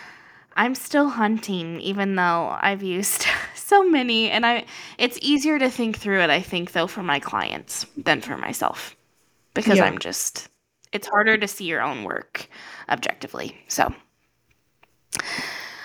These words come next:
Speaker 1: awesome. Well, I'm so excited to talk about what we're writing. And I know that a few of you guys reached out and said, "We just wanna know more about, like, what's going on behind the scenes," because,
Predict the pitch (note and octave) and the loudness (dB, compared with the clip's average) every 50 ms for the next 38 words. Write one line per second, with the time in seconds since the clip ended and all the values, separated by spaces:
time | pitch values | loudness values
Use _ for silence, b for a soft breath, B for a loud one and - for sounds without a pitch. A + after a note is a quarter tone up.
0 | B B B _ - G#3 F#3 G3+ - - G3 F3 F3 F3 C#3 - - - A3 G#3+ | B B B _ 4 4 6 4 2 0 0 0 0 0 -4 -6 -8 0 4 6
1 | G3 F#3+ F#3+ F#3 - - G3+ A3 A3 - B3+ C#4 C#4+ - C#4+ C4+ B3+ B3 B3+ C#4 | 8 8 8 8 6 4 2 2 2 2 2 2 2 2 2 2 4 4 2 0
2 | C#4 - - - - - C4 A#3+ A#3 A3+ A3 A3 A3+ - A3+ A3+ A3 A3+ A3+ A3+ | -2 -6 -8 -8 -2 0 2 4 6 6 4 4 2 2 2 2 4 6 6 6
3 | G#3+ - - - - - B3+ B3+ C4 B3 A3 G3+ F#3+ F#3+ G3+ G3 G3+ G#3 G#3+ - | 6 6 4 2 4 4 6 6 8 8 6 6 6 4 4 4 4 2 0 0
4 | - - G3 G3 - - - G3 G3 G3 F#3+ F#3+ F#3+ F#3+ G3 F#3+ F#3 F#3 - - | 0 0 2 2 4 4 4 4 4 6 6 6 4 4 4 4 4 4 4 2
5 | G3+ - - G#3+ G#3 G3+ G3 G3+ G3 G3 F#3+ F#3 F#3 F#3 F#3 G3+ G3 G3 F3 D#3+ | -2 -2 0 2 2 2 2 0 -2 0 -2 -2 -2 -2 -4 -6 -8 -10 -12 -10
6 | - - - D4 D4 D4 D4 C#4 - - A3+ G#3+ G3+ - - F#3+ F#3 F3+ F3 - | -10 -4 2 4 6 6 6 6 4 -2 -4 -6 -6 -6 -4 -2 -2 -2 0 -2
7 | G#3+ A#3 D4+ - - A4 A4+ G#4+ F4 B3 A3 A3+ A#3+ G#3+ F#3+ F3+ F#3 G3 G3 F#3+ | -2 -2 -2 -2 0 2 4 6 6 8 8 6 6 6 4 4 4 4 4 2
8 | F3+ E3+ A2 F3+ F3+ F3 F3 F3 F3 - G3 E3+ F3 - - - - - - - | 2 0 0 0 0 0 -2 -2 -4 -2 -2 -2 -2 -2 -4 -8 -6 -6 0 4
9 | A3 G#3+ A3+ A#3+ A#3+ A3 G#3 G3+ G3+ G#3 G3 G3 F#3+ F#3 F#3 F#3 F#3 F#3 - F#3 | 6 8 8 8 8 8 8 8 8 6 4 4 4 6 6 4 2 2 0 -2
10 | D#3+ F3 G3+ A#3+ A#3+ A#3 G#3 G3+ - G3 F#3 F3+ F#3 F#3 - | 0 2 2 2 2 2 0 0 2 4 4 4 2 0 -2